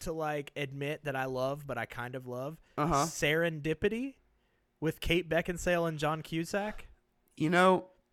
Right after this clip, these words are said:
Speaker 2: I don't think I've ever seen that one.
Speaker 1: And it totally plays with the tropes of, like, what are the odds that you two would keep meeting each other kind of thing.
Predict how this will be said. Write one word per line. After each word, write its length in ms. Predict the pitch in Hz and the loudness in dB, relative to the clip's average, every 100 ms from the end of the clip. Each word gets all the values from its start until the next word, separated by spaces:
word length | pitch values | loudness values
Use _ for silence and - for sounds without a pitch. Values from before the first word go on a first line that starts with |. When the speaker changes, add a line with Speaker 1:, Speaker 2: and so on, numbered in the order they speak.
| - - - | -20 -20 0
Speaker 2:
I 140 | 156 180 | 6 6
don't 180 | 160 | 4
think 180 | 151 147 | 2 4
I've 140 | 143 135 | 4 6
ever 180 | 131 | 4
seen 300 | 131 - 139 | 2 0 0
that 160 | 120 87 | 0 0
one. 240 | 92 90 - - | -2 -6 -10 -2
Speaker 1:
And 120 | 190 | 0
it 160 | 202 - | 0 0
totally 540 | - 185 202 208 202 | 2 4 4 4 2
plays 680 | 190 - 175 170 175 180 160 | 0 -2 0 2 4 2 0
with 240 | 151 170 - | -2 -2 -4
the 220 | 151 160 | -4 -4
tropes 560 | - - 160 170 - - | -2 0 2 2 2 -2
of, 180 | 160 151 | -4 -2
like, 520 | 151 147 143 143 - _ _ _ _ _ _ _ - | 0 0 -2 -6 -16 _ _ _ _ _ _ _ -4
what 240 | 139 151 | 0 4
are 80 | 160 | 4
the 180 | 147 147 | 2 -2
odds 500 | 131 127 147 143 131 | 2 2 2 0 -2
that 200 | 131 - | -2 -2
you 220 | 135 139 | -2 -2
two 260 | - 143 139 | 0 -2 0
would 180 | 139 131 | -2 -4
keep 240 | 139 131 | -6 -6
meeting 320 | 127 131 147 | -6 -4 -4
each 200 | 151 - | -4 -2
other 200 | 160 165 | -2 0
kind 200 | 165 175 | 2 2
of 100 | 180 | 2
thing. 320 | - 190 190 | 0 -2 -2